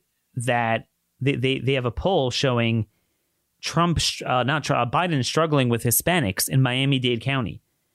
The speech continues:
And basically, overall, Biden is leading Trump by just seventeen points in Miami-Dade.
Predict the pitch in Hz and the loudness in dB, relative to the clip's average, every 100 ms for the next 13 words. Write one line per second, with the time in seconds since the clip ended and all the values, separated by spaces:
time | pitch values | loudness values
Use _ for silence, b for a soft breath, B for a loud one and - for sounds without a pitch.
0 | _ _ _ _ - 139 170 233 202 165 | _ _ _ _ -2 2 2 2 2 2
1 | 156 147 135 160 196 160 151 165 139 117 | 4 4 4 2 4 4 4 2 0 0
2 | 143 147 151 131 120 123 135 131 113 160 | 0 2 2 2 2 2 2 2 -2 -2
3 | 131 117 110 107 - 139 139 - 127 110 | 0 -2 -2 0 0 2 0 2 0 2
4 | 147 113 90 - 127 120 117 113 110 143 | 0 0 -4 -2 0 2 2 0 0 0
5 | 92 | -2